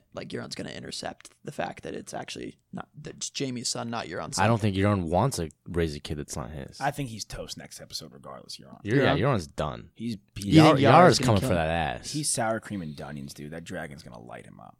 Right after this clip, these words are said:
Speaker 2: No,
Speaker 3: I
Speaker 2: Yara's coming for that ass.
Speaker 3: Yeah, either way, he's burnt toast. Uh, second L V P of the episode, my man, this may be a hot take, Grey Worm.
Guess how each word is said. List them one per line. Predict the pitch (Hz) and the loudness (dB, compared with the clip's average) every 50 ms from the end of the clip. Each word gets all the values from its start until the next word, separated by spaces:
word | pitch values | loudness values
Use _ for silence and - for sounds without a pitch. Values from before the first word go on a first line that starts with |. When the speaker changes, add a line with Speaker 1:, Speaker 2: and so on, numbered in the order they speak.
| _ _ - | _ _ -8
Speaker 2:
No, | - 85 | -6 -4
Speaker 3:
I | 78 65 | -4 -2
Speaker 2:
Yara's | 73 85 92 98 98 90 - | 0 0 2 2 2 2 0
coming | - - 80 71 | -4 -8 -10 -8
for | - 78 | -8 -8
that | 67 67 69 | -6 -6 -6
ass. | 64 67 - - - - - | -6 -8 -8 -12 -14 -16 -14
Speaker 3:
Yeah, | - 92 65 - 67 - _ | -12 -10 -10 -10 -12 -6 _
either | 135 139 113 101 | -4 -2 -2 -4
way, | 92 82 71 69 69 | -6 -8 -8 -10 -12
he's | - 78 78 80 | -14 -14 -16 -16
burnt | - _ _ 87 82 73 - | -18 _ _ -12 -12 -12 -14
toast. | - - 78 62 52 - - - _ _ _ _ _ _ _ _ | -16 -16 -16 -14 -14 -16 -18 -18 _ _ _ _ _ _ _ _
Uh, | 113 113 113 120 120 - | -4 0 0 0 0 -2
second | - - - 170 185 - 247 247 | -4 -4 -2 -2 -2 -2 -4 -4
L | 175 160 | -2 -2
V | 151 143 135 | -2 -4 -6
P | 123 - 123 120 | -6 -6 -6 -4
of | 107 | -4
the | 98 92 | -4 -4
episode, | 95 92 - 90 - - 98 92 95 101 101 - _ _ _ _ _ _ _ _ _ _ | -6 -6 -8 -10 -8 -6 -6 -6 -6 -8 -10 -16 _ _ _ _ _ _ _ _ _ _
my | 117 120 | -6 -4
man, | 123 139 147 160 180 185 180 - - _ | -2 0 0 0 0 -2 -4 -8 -10 _
this | 117 131 131 - | -10 -8 -8 -6
may | - 156 151 | -4 -4 -2
be | 147 147 | -2 -4
a | 135 | -4
hot | 139 139 135 - | -4 -8 -8 -6
take, | 156 143 - | -8 -8 -6
Grey | - 131 139 | -4 -4 -4
Worm. | 131 107 80 80 | -4 -4 -8 -10